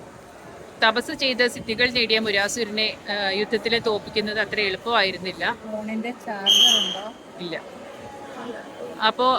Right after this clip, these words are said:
Speaker 1: ആ, ഏ, മുരാസുരനെ തോൽപ്പിക്കുന്നത് അത്ര എളുപ്പമായിരുന്നില്ല. അതുകൊണ്ട് തന്നെ,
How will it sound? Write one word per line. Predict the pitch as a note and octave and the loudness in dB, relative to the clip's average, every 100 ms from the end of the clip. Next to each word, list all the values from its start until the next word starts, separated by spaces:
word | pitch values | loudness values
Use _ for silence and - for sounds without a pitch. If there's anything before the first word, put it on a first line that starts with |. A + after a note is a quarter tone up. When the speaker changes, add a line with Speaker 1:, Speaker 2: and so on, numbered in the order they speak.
| A3 | 4
Speaker 1:
ആ, | A3 A3 A#3 A#3+ - - A3 | 4 6 8 6 2 -2 2
ഏ, | G#3+ G#3 G3+ G3+ G3 - - - - - - - - - - A3+ | 4 6 6 4 4 0 -12 -14 -14 -14 -14 -16 -16 -18 -8 0
മുരാസുരനെ | A#3+ A#3+ B3+ B3+ C4+ | 6 6 6 2 2
തോൽപ്പിക്കുന്നത് | C4+ A#3 G#3+ B3+ B3+ B3 B3 C4+ A3+ | 4 4 2 -2 0 2 4 4 4
അത്ര | A3+ B3+ | 2 6
എളുപ്പമായിരുന്നില്ല. | B3+ A3+ A#3+ G#3 G3 G3 F3+ A3 E4+ - - - - | 6 6 4 4 4 0 0 0 0 -8 -14 -6 2
അതുകൊണ്ട് | A#3 C4 C4 C#4 | 4 6 6 8
തന്നെ, | C4+ B3+ | 8 8